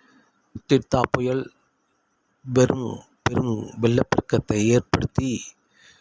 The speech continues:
தென்மேற்கு வங்கக்கடலில் இறங்கி வடக்கு நோக்கி பயணித்த செயலிழந்து ஆழ்ந்த காற்றழுத்த தாழ்வு மண்டலமாக இப்போது தமிழகத்துக்கு கிழக்கு பகுதி தென்மேற்கு வங்கக்கடலில் நிலை கொண்டுள்ளது. இந்த நிகழ்வு புதுச்சேரிக்கும் சென்னைக்கும் இடைப்பட்ட இடத்தில்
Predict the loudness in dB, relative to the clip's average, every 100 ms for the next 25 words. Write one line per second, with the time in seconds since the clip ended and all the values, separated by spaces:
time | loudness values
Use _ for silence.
0 | _ _ _ _ 2 4 2 0 2 4
1 | 4 2 2 2 2 2 2 2 0 -4
2 | -2 -2 -2 -2 0 -2 -4 -4 -6 -6
3 | -6 -6 -8 _ _ _ -12 0 4 4
4 | 4 2 0 2 2 -2 _ -2 0 2
5 | 0 0 -2 -4 -4 -4 -2 0 0 0
6 | 0 2 0 0 0 -2 -4 -2 2 0
7 | _ -20 -18 -18 -18 -20 _ _ _ _
8 | _ _ _ _ _ _ -2 0 0 0
9 | 0 2 2 2 2 2 2 0 0 2
10 | 2 2 2 2 2 0 0 0 2 2
11 | 2 2 2 2 2 2 2 0 0 0
12 | 2 2 2 -2 _ _ _ _ _ _
13 | _ _ -20 _ -2 2 2 2 0 0
14 | -6 -6 0 2 2 0 -2 -2 0 0
15 | 0 -2 -2 0 0